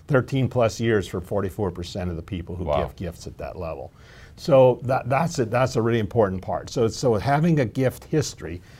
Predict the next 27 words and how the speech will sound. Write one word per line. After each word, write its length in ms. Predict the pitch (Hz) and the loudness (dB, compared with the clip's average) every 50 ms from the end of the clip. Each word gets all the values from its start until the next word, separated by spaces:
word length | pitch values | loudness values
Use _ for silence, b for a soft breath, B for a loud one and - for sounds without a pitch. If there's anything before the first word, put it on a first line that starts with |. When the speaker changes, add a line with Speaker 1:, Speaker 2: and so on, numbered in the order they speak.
| B B B | B B B
Speaker 1:
that 140 | B 117 117 | B 2 4
is 160 | 123 110 92 | 4 4 4
a 60 | 117 101 | 2 2
robust 540 | 104 113 127 135 135 151 143 135 - - | 4 4 4 4 4 4 2 2 0 -2
annual 320 | 117 113 117 120 120 113 104 | -2 -2 0 0 0 0 0
fund, 460 | - - 107 92 87 85 90 95 95 B B B B B | -2 -2 -4 -2 -2 -2 -4 -6 -6 B B B B B
but 140 | B 131 117 | B -4 -2
then 160 | 113 139 147 | 0 0 2
in 140 | 151 147 127 | 2 4 4
addition 440 | 123 117 113 160 196 - - 240 214 | 2 4 4 2 2 2 2 4 6
to 120 | 165 135 110 | 6 6 8
that, 400 | 107 95 90 92 101 113 - - b b b b b | 8 8 8 6 6 4 2 -2 b b b b b
uh, 260 | 117 123 131 127 131 123 98 - - - - | 4 6 6 6 6 4 0 -8 -12 -10 -4
the, 160 | 127 165 151 | -2 -2 0
just 280 | 117 123 160 151 - | 0 0 -2 -2 0
the 120 | - - 139 | 0 2 2
opportunity 680 | 139 160 156 - 117 - - 165 160 160 151 135 127 | 2 2 0 -2 -2 0 0 2 4 4 4 2 2
to 120 | 110 131 127 | 0 0 0
move 440 | 113 120 135 160 185 202 190 - - | 2 4 6 8 8 6 4 2 0
people, 540 | - 135 113 104 85 87 80 82 90 - b b b b b b b | 2 2 2 2 2 0 -2 -4 -4 -6 b b b b b b b
uh, 140 | 120 117 117 | 0 0 2
into 300 | 139 143 143 123 - 123 | 2 0 0 2 2 0
deeper 440 | 92 87 107 143 151 156 156 151 143 | 0 4 6 6 6 6 6 2 2
engagement 600 | 139 131 110 - 113 117 120 107 104 117 104 104 | 2 2 2 2 4 4 4 2 2 0 0 0
with 80 | 101 | 0
the 100 | 92 101 | 0 0
organization. 720 | 95 92 92 92 95 90 87 92 104 87 85 - - - | 0 0 0 -2 -2 -2 -2 -2 -2 -4 -4 -6 -10 -14